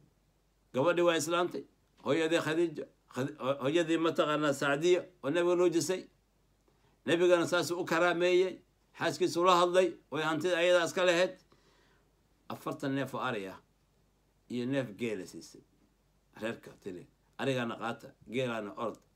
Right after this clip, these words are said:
la taga oo gaadiid ka dhigta." Markuu Nabiga, alayhi salaatu wasalaam, nabinimadiisii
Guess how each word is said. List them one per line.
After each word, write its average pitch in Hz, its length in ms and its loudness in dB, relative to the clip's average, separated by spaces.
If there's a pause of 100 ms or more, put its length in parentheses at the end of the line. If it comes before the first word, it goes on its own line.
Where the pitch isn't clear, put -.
(160)
la 95 120 -10
taga 87 280 -14 (1000)
oo 101 160 -6
gaadiid 107 400 -4
ka - 60 -8
dhigta." - 260 -18 (2000)
Markuu 143 220 -2
Nabiga, 143 480 0
alayhi 104 280 -2
salaatu 127 320 -6
wasalaam, 123 400 -6 (2250)
nabinimadiisii 117 1120 -4